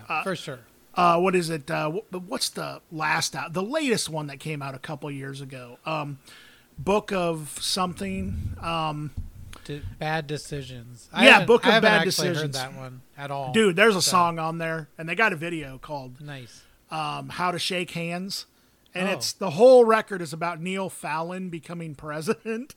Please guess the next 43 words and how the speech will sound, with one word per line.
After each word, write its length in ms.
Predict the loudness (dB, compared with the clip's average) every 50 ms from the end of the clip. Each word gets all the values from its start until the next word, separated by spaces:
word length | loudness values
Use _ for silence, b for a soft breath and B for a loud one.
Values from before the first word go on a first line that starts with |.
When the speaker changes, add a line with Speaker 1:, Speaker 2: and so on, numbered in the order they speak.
| _ -14
Speaker 1:
<laughs> 120 | -12 -6
Speaker 2:
Nice. 480 | -6 -6 -6 -6 -8 -12 -14 -16 -18 -14 -10 -8
Speaker 1:
And 80 | -8 -8
it's, 180 | -8 -10 -10
like, 420 | -8 -8 -8 -8 -10 -14 -18 B B B B B B B B
so 380 | B -12 -8 -6 -4 -4 -4 -6
good. 120 | -6 -6
Speaker 2:
Yeah. 220 | -6 -4 -6 -8 -10 -12 _
Speaker 1:
Um, 400 | -2 -2 0 0 -2 -4 -6 -10 -14 _ 0
Speaker 2:
I 140 | 2 2 2
loved 280 | 4 4 4 6 6 6
Speaker 1:
but 140 | 4 2
Speaker 2:
Earth 260 | 2 0 -2 -4 -6 -6
Rocker 520 | -4 -2 -2 -2 -2 -4 -4 -6 -6 -6
and 160 | -6 -8 -12 -16 _ _ _ -16 -12 -10
Blast 380 | -8 -6 -4 -4 -4 -4 0
Speaker 1:
Yeah. 200 | 2 4 4 4 4
Speaker 2:
Tyrant, 340 | 2 -2 -4 -6 -8 -8 -6
and 140 | -4 -2 0
I 120 | 0 0
loved 760 | -2 -2 0 2 4 4 6 4 4 2 0 -2 -8 -14 -18 -16 -10 -6
Beale 200 | -2 -2 -2 -2
Street 300 | -4 -6 -8 -8 -8 -8
to 140 | -8 -8 -8
Oblivion 560 | -8 -8 -8 -6 -6 -6 -4 -4 -4 -4 -6 -6
when 100 | -8 -8
they 100 | -6 -2
added 320 | 0 0 2 2 0 0 0 -2
the, 220 | -2 -4 -4 -6 -8
Speaker 1:
Dude. 80 | -12 -16 B B B B B B
Speaker 2:
the 100 | -6 -4
organ 640 | -2 0 2 2 2 2 2 0 -2 0 -2 -4 -8 -8
in 180 | -6 -6 -4 -2
there. 360 | -2 -2 -2 -4 -6 -8 -10 -12 -10
Speaker 1:
Yes. 720 | -4 -2 0 0 2 0 0 0 0 -2 -4 -4 -6 -6 -4
Speaker 2:
Man, 80 | -4
it 40 | -2
was, 220 | -2 -2 -4 -2 -2
Speaker 1:
Abs- 520 | 0 0 0 0 -2 -6 -8 -8 -6 -4 -4
Speaker 2:
it's 140 | -4 -4
all 380 | -2 0 2 4 6 6 6 4
great 520 | 2 -4 -6 0 2 2 2 2 -2 -6
stuff. 520 | -12 -12 -8 -6 -6 -6 -8 -12 -18 -20